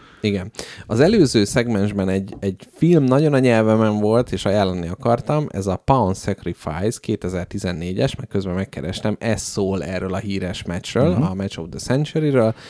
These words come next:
Speaker 1: amit egyébként Reykjavikban, ö, játszottak a hetvenes években, és ebben ez az egész pszichés vetülete a dolognak, meg a hidegháborús szerepe az benne van. Én ajánlom ezt a filmet, szóval, ö, még akár a show,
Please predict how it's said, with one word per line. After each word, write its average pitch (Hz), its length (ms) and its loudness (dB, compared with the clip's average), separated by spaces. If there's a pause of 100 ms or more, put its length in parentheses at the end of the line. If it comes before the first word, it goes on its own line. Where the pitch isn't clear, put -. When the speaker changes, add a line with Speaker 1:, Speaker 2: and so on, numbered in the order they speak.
(280)
Speaker 1:
amit 113 300 0
egyébként 98 320 -2
Reykjavikban, 90 960 -4 (180)
ö, 60 260 -10
játszottak - 720 -10 (340)
a - 80 -6
hetvenes 101 460 -4
években, 120 520 4
és - 240 -2
ebben 98 260 2
ez 98 140 2
az 98 120 0
egész 101 460 0
pszichés 98 460 -2
vetülete 90 560 -4
a 87 80 -2
dolognak, 92 500 -6
meg - 120 -10
a 95 40 -10
hidegháborús 87 760 -8
szerepe - 380 -6
az 92 100 -10
benne 156 240 2
van. 98 200 0
Én 110 240 0
ajánlom 90 460 -4
ezt - 180 -10
a - 60 -16
filmet, 113 440 0
szóval, 80 360 -8 (640)
ö, - 180 -6
még 95 220 -2
akár 87 260 -6
a 87 40 -6
show, 113 260 4